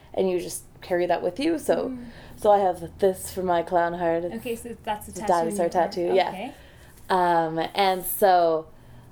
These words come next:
Speaker 1: kind of awkward, but in a very real way.
Speaker 2: Yeah.
Speaker 1: So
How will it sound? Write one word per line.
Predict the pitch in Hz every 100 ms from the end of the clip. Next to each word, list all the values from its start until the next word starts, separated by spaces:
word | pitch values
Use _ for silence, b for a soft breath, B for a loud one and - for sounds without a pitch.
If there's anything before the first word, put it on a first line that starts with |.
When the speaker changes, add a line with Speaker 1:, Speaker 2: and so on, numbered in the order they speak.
| b b -
Speaker 1:
kind | - 240 254
of | 233 - - - _ _ _ -
awkward, | 185 190 - 254 262 214
but | 202
in | 196 190
a | 180
very | 180 180 175
real | 175 175 196 226 240
way. | 269 277 285 294 285
Speaker 2:
Yeah. | 277 269
Speaker 1:
So | 233 190 247 - - - 320 311 - 302